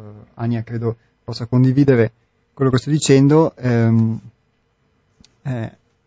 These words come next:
ho visto che la mia personalità, che appunto continuo a definire mia, la personalità, è di fatto nel suo modo di comportarsi, nel suo modo di reagire, quindi anche nel suo modo di, eh, pensare, quando il suo pensiero si fonda su queste reazioni, automatica,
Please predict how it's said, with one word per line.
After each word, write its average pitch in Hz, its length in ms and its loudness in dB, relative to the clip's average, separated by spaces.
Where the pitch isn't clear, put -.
ho 143 140 2
visto 175 400 4
che 143 340 2
la 120 140 0
mia 156 200 4
personalità, 123 920 2
che - 100 -6
appunto 123 440 -2
continuo 117 340 -2
a - 20 -4
definire 123 400 0
mia, 123 300 4
la 120 120 2
personalità, 139 840 0
è 147 140 2
di 147 100 0
fatto 120 560 0
nel 110 160 -4
suo 120 160 -4
modo 117 220 0
di 110 100 -6
comportarsi, 110 800 -2
nel 110 80 -2
suo 117 140 -4
modo 120 140 2
di 117 140 -2
reagire, 113 460 2
quindi 131 300 2
anche 151 280 0
nel 117 140 0
suo 117 140 -4
modo 123 280 2
di, 120 340 0
eh, 110 320 -6
pensare, 117 680 0
quando 110 420 0
il 120 100 -12
suo 135 160 -2
pensiero 131 420 2
si 120 160 -6
fonda 131 360 2
su 113 140 -10
queste 120 280 -4
reazioni, 135 720 0
automatica, 117 840 -2